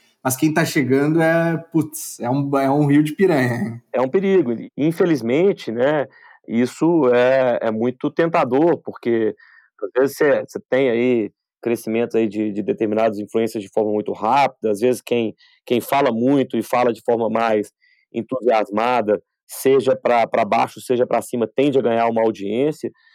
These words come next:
Speaker 2: só que não necessariamente essas, essas opiniões, essas, essas falas, elas são as melhores falas pro investidor, porque às vezes elas podem ser falas, às vezes, fora de contexto, ou que, que não,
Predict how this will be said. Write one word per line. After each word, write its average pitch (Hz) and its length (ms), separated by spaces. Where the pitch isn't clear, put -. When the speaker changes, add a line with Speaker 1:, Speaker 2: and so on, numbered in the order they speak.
Speaker 2:
só - 160
que - 140
não 175 160
necessariamente 170 800
essas, 143 480
essas 120 300
opiniões, 120 800
essas, 110 400
essas 107 320
falas, 131 460
elas 135 320
são 143 400
as 120 140
melhores 143 460
falas 135 300
pro - 120
investidor, 123 680
porque 147 200
às 185 120
vezes 190 180
elas 196 160
podem 180 280
ser 165 180
falas, 156 340
às 131 140
vezes, 127 220
fora 131 180
de 131 80
contexto, 143 680
ou 135 340
que, 131 560
que - 120
não, 135 460